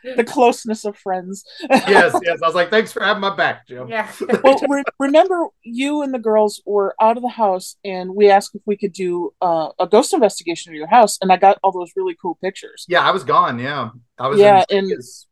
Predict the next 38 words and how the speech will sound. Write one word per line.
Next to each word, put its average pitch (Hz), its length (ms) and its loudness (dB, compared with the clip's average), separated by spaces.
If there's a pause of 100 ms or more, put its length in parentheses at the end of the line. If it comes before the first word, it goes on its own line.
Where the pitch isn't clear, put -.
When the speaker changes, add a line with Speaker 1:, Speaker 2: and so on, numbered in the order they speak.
Speaker 2:
for 127 220 -4
GameStop 135 340 -6
Speaker 1:
and 104 80 -12
Speaker 2:
conference. 107 420 -10
So 110 140 -12
yeah. 117 180 -10 (380)
Speaker 1:
And 214 180 0
the 202 100 2
re-, 196 220 4
they 214 100 0
responded 202 600 0
really 185 380 -2
well. 185 460 -2
Um, 175 340 -10 (120)
it 214 100 4
would 202 180 6
literally, 196 680 2
if 180 220 -8
you 190 220 -4
ask 185 320 4
a 202 60 -4
question, 185 580 -2
it, - 200 -4 (360)
the 190 140 0
lights 185 400 2
would 175 120 -8
respond, 165 680 -2 (580)
or, 175 560 2
or 190 160 0
things 214 320 0
of 185 120 -4
that 185 140 0
nature. 190 300 -4
We 180 120 -2
got 185 200 2
some 190 160 -4
really 202 220 4
great 196 340 2